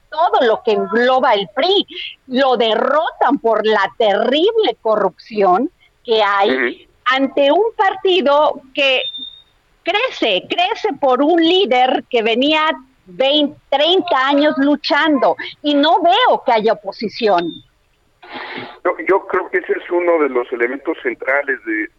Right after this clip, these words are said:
Speaker 2: de nuestra política contemporánea, Adriana. Eh, por una parte, esta, eh, eh, fuerza tan, eh, notable de Morena, este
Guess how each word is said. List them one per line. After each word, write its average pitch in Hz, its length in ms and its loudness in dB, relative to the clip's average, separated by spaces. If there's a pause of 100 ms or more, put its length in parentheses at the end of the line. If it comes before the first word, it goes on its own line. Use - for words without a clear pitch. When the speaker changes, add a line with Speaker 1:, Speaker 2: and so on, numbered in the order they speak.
(100)
Speaker 2:
de 104 100 -8
nuestra 107 520 -10 (100)
política 113 440 -8
contemporánea, 117 880 -8
Adriana. 101 380 -10 (440)
Eh, 120 120 -10 (100)
por 135 180 -2
una 165 160 -4
parte, 156 600 -2 (240)
esta, 127 680 -8 (440)
eh, - 0 -
eh, 110 1300 -8 (120)
fuerza 139 680 -4
tan, 120 840 -10 (140)
eh, 87 800 -4 (100)
notable 131 760 -6
de 110 140 -10 (120)
Morena, 117 440 -8 (100)
este 120 320 -8